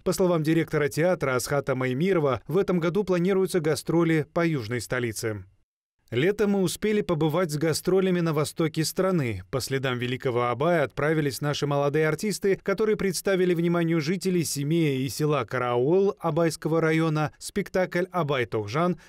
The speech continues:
а также концертную программу. Вернулись они воодушевленные и вдохновленные. Это хорошо влияет и на развитие творческих потенциалов труппы.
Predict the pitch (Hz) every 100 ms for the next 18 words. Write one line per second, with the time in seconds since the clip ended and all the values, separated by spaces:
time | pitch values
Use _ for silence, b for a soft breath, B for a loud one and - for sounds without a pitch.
0 | B 202 220 190 208 185 151 131 117 135
1 | 127 170 147 113 98 92 - 160 196 202
2 | 160 - 151 151 139 135 131 - 113 127
3 | 170 170 151 131 127 - 113 104 120 156
4 | 180 170 127 113 120 131 - 110 113 120
5 | 160 143 120 120 113 135 143 143 139 127
6 | 143 - 147 - 135 135 120 139 139 156
7 | - - - 113